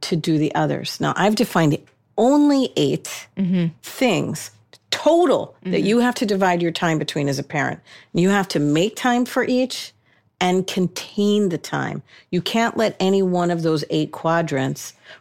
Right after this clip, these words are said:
Speaker 1: or any two of them monopolize your time at the expense of the rest. So, and we gravitate toward what we're good at and away from what we're not so confident.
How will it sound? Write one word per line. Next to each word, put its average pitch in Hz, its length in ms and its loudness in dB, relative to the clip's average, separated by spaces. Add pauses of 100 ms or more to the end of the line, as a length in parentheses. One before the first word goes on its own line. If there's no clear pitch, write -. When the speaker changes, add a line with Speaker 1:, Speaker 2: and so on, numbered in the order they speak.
Speaker 1:
or - 160 -6
any 175 240 2
two 214 240 -2
of 196 140 0
them 147 280 0
monopolize 156 960 0
your 143 120 -4
time 151 540 -2 (380)
at - 120 -2
the 175 60 0
expense 151 440 -4
of 143 100 -10
the 143 120 -4
rest. - 480 -8 (420)
So, - 440 0
and 185 160 2
we 185 120 2
gravitate 196 600 -2
toward 160 220 -2
what 151 160 2
we're 151 120 2
good 180 260 2
at 151 360 2
and 143 140 -2
away 139 240 0
from 139 260 -4
what 135 160 -4
we're 143 60 -2
not 135 200 -2
so - 140 -6
confident. - 560 -4